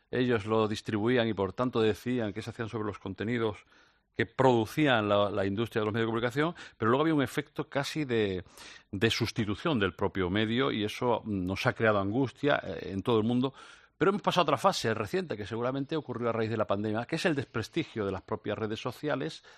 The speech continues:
por la contaminación del debate, por la toxicidad, la polarización, que ha llevado incluso a la propia crisis de las redes. Las dos principales ahora mismo están en crisis. Twitter, por lo que todos hemos leído en las últimas semanas, un cambio de propiedad que no se sabe muy bien dónde va,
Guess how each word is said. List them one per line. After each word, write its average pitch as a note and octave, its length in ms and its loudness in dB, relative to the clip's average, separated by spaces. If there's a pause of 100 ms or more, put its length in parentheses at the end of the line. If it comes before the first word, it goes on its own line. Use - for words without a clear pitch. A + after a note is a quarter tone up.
(160)
por F2+ 320 -6
la F2+ 160 -4
contaminación F#2+ 600 -4
del G2+ 140 -2
debate, B2 360 2
por G#2 140 -4
la F#2+ 80 -2
toxicidad, A2 600 -6
la A2+ 120 2
polarización, A2 420 -2 (240)
que D3 120 2
ha D#3 40 4
llevado E3 260 2
incluso D#3+ 440 0
a C3+ 40 2
la A2 220 0 (180)
propia C#3 380 2
crisis G#2+ 360 -6
de A2 80 -2
las A#2 120 2
redes. D#3+ 240 0
Las G#2+ 140 -2
dos D3+ 160 -4
principales C#3+ 580 -2
ahora C3 160 -2
mismo D#3 300 -2 (240)
están A#2 240 0
en G#2+ 100 0
crisis. F#2+ 420 -8
Twitter, A2+ 460 -4 (500)
por G2+ 440 2
lo G2 120 2
que F#2+ 200 -4
todos A2+ 320 0
hemos A2 180 0
leído G#2+ 220 2
en G2 80 -2
las F#2+ 80 -2
últimas A2 320 -2
semanas, C3+ 380 0
un G#2 100 -6
cambio G#2+ 260 0
de G2+ 80 0
propiedad G#2 480 0
que G2 60 -8
no G2+ 80 -6
se - 80 -12
sabe G2+ 160 -4
muy G2 100 -2
bien G2 100 -4
dónde G#2+ 180 -2
va, C#3 180 -2